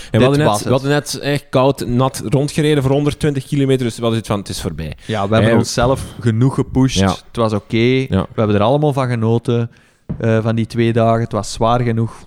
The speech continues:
Speaker 2: Het is genoeg. Eh, en dan zijn we, eh,
Speaker 1: Gaan s-, eh, dan zijn we, eh, ja, niet ingevlogen, maar we hebben wel, ik denk dat ik
Speaker 2: een aantal lachoufjes
Speaker 1: ja,
Speaker 2: gedronken,
Speaker 1: een aantal
Speaker 2: hè?
Speaker 1: lachoufjes gedronken. Echt met het idee van: oké, het is voorbij.
Speaker 2: Ja, voilà.
Speaker 1: Viel van mij ook een soort
Speaker 2: Genieten.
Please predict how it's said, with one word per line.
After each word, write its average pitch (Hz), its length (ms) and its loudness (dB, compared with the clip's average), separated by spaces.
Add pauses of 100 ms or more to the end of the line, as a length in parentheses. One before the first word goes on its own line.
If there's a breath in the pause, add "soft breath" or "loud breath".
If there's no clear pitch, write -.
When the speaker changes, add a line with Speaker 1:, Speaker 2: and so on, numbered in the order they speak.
(200)
Speaker 2:
Het - 160 -4
is - 80 -8
genoeg. 104 380 -2 (480 soft breath)
Eh, 101 400 0
en 113 100 2
dan 110 160 0
zijn 104 220 2
we, 104 320 2
eh, 98 460 0 (400)
Speaker 1:
Gaan 90 120 2
s-, - 180 -10
eh, 87 100 0
dan 90 180 2
zijn 123 180 2
we, 113 100 0
eh, 104 220 -6
ja, 90 300 2
niet 98 160 2
ingevlogen, 123 460 2
maar 107 80 2
we 98 60 4
hebben 95 180 2
wel, 90 360 0
ik 90 100 -6
denk 101 140 0
dat 104 100 2
ik - 80 -6
Speaker 2:
een 113 140 -4
aantal 107 260 -2
lachoufjes 101 480 -6
Speaker 1:
ja, 92 80 0
Speaker 2:
gedronken, 82 220 0
Speaker 1:
een 95 60 2
aantal 95 160 2
Speaker 2:
hè? 90 60 2
Speaker 1:
lachoufjes 104 320 -4
gedronken. 113 260 0
Echt 123 180 -2
met 127 100 2
het 117 120 -2
idee 113 120 2
van: 101 120 0
oké, 98 140 -4
het 90 100 -2
is 92 100 -4
voorbij. 92 440 2
Speaker 2:
Ja, 110 160 2
voilà. 104 320 -4
Speaker 1:
Viel - 180 2
van 135 100 2
mij 139 100 4
ook 165 60 4
een - 80 2
soort 180 140 2
Speaker 2:
Genieten. 131 240 2